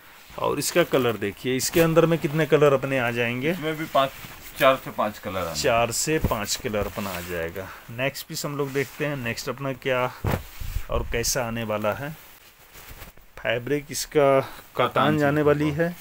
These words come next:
Speaker 1: ये बॉर्डर हो जा रही है आपके ब्लाउज की स्लीव्स के लिए। और ये पल्लू हो रही है।
Speaker 2: हाँ, ये पल्लू हो गया।
Speaker 1: पल्लू देख लो दोस्तों, पल्लू के अंदर में कुछ ऐसे आपको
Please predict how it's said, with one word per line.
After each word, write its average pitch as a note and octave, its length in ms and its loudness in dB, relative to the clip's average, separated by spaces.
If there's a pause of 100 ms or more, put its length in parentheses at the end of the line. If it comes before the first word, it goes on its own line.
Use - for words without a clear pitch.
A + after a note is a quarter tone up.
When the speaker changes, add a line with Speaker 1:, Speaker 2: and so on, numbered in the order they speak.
(720)
Speaker 1:
ये A#2 80 -8 (100)
बॉर्डर A#2 280 0
हो C#3+ 160 0
जा C#3+ 160 4
रही D3 220 0
है E3 180 4
आपके C3+ 380 0 (120)
ब्लाउज A2+ 340 -2
की D#3+ 180 -8 (1300)
स्लीव्स C3+ 400 -6
के D3+ 100 -6
लिए। D#3+ 340 -2 (1080)
और A2+ 280 -2 (340)
ये C#3+ 60 -4 (120)
पल्लू C#3+ 280 -2
हो D3+ 140 -2
रही D#3 320 -2
है। F3+ 140 2
Speaker 2:
हाँ, - 540 -12
ये F2+ 100 -8 (100)
पल्लू F2+ 260 -10
हो G#2+ 140 -8
गया। C3+ 220 -10 (880)
Speaker 1:
पल्लू C3 240 -4
देख D3 200 -4
लो D#3 120 -2
दोस्तों, D#3 320 -6 (120)
पल्लू A#2+ 260 -4
के C#3 120 -6
अंदर C#3+ 240 -4
में C#3+ 100 -6
कुछ C#3 220 -8
ऐसे B2 280 -6
आपको C3 400 -2